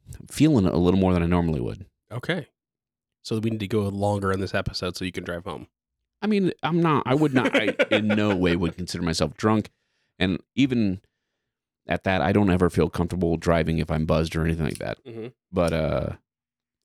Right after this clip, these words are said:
Speaker 1: I guess what I'm getting at is I could see this being dangerous because it is so smooth and it is a really, really good whiskey.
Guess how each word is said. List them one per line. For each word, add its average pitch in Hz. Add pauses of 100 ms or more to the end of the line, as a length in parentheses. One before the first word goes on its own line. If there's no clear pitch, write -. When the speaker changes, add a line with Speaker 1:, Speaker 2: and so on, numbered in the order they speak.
(500)
Speaker 1:
I 110
guess 151
what 143
I'm 107
getting 95
at 87
is 82
I 85
could 82
see 113
this 92
being 85
dangerous 80
because 87
it 85
is 85
so 87
smooth 87
and 107
it 151
is 143
a 76
really, 82
really 82
good 85
whiskey. -